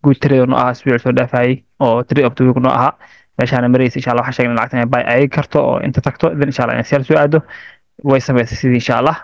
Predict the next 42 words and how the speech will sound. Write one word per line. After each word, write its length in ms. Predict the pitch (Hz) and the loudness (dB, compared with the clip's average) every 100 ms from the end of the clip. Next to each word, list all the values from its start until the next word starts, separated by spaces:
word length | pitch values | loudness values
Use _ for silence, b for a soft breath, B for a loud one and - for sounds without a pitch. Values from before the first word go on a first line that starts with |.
| - | -10
Marka, 320 | 147 120 107 - B B B 139 | -6 -4 -4 -6 B B B -2
ayadana 240 | 131 127 | 0 0
waxaan 80 | 117 | -2
rajaynayaa, 280 | 127 117 107 | -2 -2 0
insha 100 | - | -2
Allah, 160 | 123 127 127 | 0 0 0
inay 100 | 123 120 | -2 -2
wax 80 | |
yar 80 | - | -4
corrective 400 | 131 127 - 135 | -4 -4 -4 -4
ay 80 | 120 | -4
ku 100 | - 143 | -2 -2
qaadato, 300 | 143 135 131 | 0 0 0
then, 180 | 123 | 0
insha 160 | 127 117 | 0 -2
Allah, 120 | 110 | -2
new 180 | 117 135 | 2 4
low 160 | 143 143 | 4 4
keento. 320 | 156 139 151 B B B - 156 | 2 0 0 B B B -6 -2
Anytime 400 | 156 139 - 139 | -2 -2 -2 0
ay 80 | 117 | 0
lacagtan 260 | 113 - - | -2 -6 -6
ka 20 | |
buy 160 | 107 101 | -4 -2
aadi 160 | 101 - | -2 -4
kartaa, 160 | 117 - | -10 -8
guys, 140 | - 123 | -6 -2
okay? 160 | 143 143 135 | -2 -2 -2
Anytime 500 | 127 - 143 135 143 131 | -4 -2 -2 -2 -2 -4
ay 80 | 120 | -2
lacagtan 240 | 117 117 123 | -2 -6 -4
buy 160 | 117 | -2
aadi 160 | 135 135 | 0 0
kartaa, 160 | - | -2
sababtoo 320 | 143 123 - 123 | -2 -4 -4 -6
inta 120 | - | -4
shan 100 | 139 123 | -6 -2
daqiiqo 280 | 117 120 117 | -2 -2 0
nadiif 200 | 120 120 | 0 -2
ay 80 | 113 | -2
ku 40 | 120 | -2
haysataa. 320 | 127 135 151 | -2 -2 -2